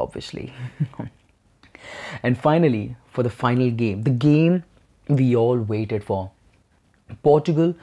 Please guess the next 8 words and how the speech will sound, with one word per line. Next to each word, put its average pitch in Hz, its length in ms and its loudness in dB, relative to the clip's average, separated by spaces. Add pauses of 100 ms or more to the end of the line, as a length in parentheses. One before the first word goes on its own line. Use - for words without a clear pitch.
(180)
versus 117 340 -2
Spain. 110 440 -8 (1080)
This 202 240 2
match 220 380 4
was 254 160 4
a 262 80 2
textbook - 720 -2
emotional 170 640 4